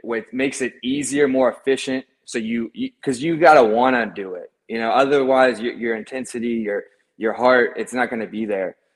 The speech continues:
So I think the number one most basic thing is to have a purpose of like, "Okay, why do I need to start working out? Oh, well, um, you know, I'd like to,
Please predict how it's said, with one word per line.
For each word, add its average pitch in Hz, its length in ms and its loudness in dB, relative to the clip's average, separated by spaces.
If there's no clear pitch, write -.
So - 140 -2
I 113 140 4
think 113 340 -4
the 110 80 -2
number 123 240 0
one 117 340 -2
most 113 240 -2
basic 113 440 -2
thing 113 240 -4
is 104 240 -8
to 101 120 -4
have 104 340 4
a 95 40 -4
purpose - 640 -2
of 101 280 -2
like, 101 260 -2
"Okay, 104 240 0
why 110 340 4
do 123 100 4
I 117 140 2
need 113 220 -2
to 104 200 -2
start 101 240 -2
working 107 240 -2
out? 117 260 -4
Oh, 113 340 4
well, 101 340 -4
um, 98 560 -6
you 104 100 -12
know, 104 80 -4
I'd 104 180 0
like 113 260 2
to, 107 420 0